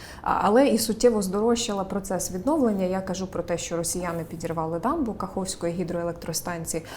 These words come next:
Але те, що ми побачили у відповідь від міжнародної спільноти, ну, я візьму на себе сміливість назвати цю реакцію доволі млявою.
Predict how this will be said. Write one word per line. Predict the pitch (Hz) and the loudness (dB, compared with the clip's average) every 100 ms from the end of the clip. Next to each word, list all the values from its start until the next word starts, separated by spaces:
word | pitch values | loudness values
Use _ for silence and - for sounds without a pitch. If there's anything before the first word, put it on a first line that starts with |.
| - | -4
Але | - 202 294 | 2 6 6
те, | 320 339 | 4 2
що | 269 | 6
ми | 262 | 8
побачили | 262 226 285 - 233 | 8 6 4 4 4
у | 208 | 4
відповідь | 208 247 208 175 180 | 4 0 0 -6 -4
від | 196 196 | -4 -2
міжнародної | 202 196 214 208 180 170 | 0 2 4 2 0 -2
спільноти, | - 196 214 403 415 220 - - - | -2 0 2 0 0 -2 -2 -16 4
ну, | 240 294 233 | 6 8 6
я | 202 240 | 8 6
візьму | 262 240 254 | 8 8 8
на | 233 | 6
себе | 240 220 | 4 2
сміливість | 214 202 208 320 254 202 | 0 0 2 4 2 2
назвати | 185 196 269 220 | -2 0 0 0
цю | - 214 | -2 0
реакцію | 196 226 - 208 | 0 -2 -2 -2
доволі | 180 202 226 | 0 2 6
млявою. | 233 226 180 160 | 6 6 2 -2